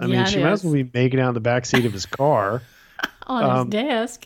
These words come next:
Speaker 2: Uh-huh.
Speaker 1: yeah, ex-, exactly. And then, and then you go home and you meet the guy and you think,
Speaker 2: Oh,
Speaker 1: "Man,
Speaker 2: he's
Speaker 1: he's gonna be displeased <laughs> when he sees the show."
Speaker 2: <laughs> That, and I also thought, "Is he thirty?"
Speaker 1: Yeah,
Speaker 2: How
Speaker 1: he
Speaker 2: old
Speaker 1: looked
Speaker 2: is
Speaker 1: young.
Speaker 2: Madison?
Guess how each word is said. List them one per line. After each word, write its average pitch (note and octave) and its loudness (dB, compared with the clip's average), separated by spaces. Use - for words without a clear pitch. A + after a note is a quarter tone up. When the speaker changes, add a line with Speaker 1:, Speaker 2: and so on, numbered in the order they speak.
Speaker 2:
Uh-huh. A#3 2
Speaker 1:
yeah, A#3 4
ex-, C#3 -6
exactly. A#3 0
And D#3 0
then, C4+ 0
and D#3 -4
then B3+ 4
you C#4 2
go F#3+ 4
home E3+ 2
and C#3 0
you A#2+ -2
meet D#3+ -6
the F#3 2
guy G#2+ 0
and B3 2
you C4 2
think, A#3+ 0
Speaker 2:
Oh, - -20
Speaker 1:
"Man, C#3 4
Speaker 2:
he's - -
Speaker 1:
he's D3+ 0
gonna C#3 2
be A#2+ 0
displeased A2 -4
<laughs> - -2
when F#3 -6
he G3 -4
sees F3 -4
the D3 -2
show." A#2+ -2
Speaker 2:
<laughs> - -4
That, C4+ 6
and A3 4
I G#3+ 4
also A3 4
thought, G#3+ 2
"Is A3 -2
he F4 2
thirty?" A#3 0
Speaker 1:
Yeah, - 4
Speaker 2:
How F4+ 6
Speaker 1:
he G4+ 6
Speaker 2:
old A4 8
Speaker 1:
looked A4 6
Speaker 2:
is E4 4
Speaker 1:
young. G3 0
Speaker 2:
Madison? G#3 -4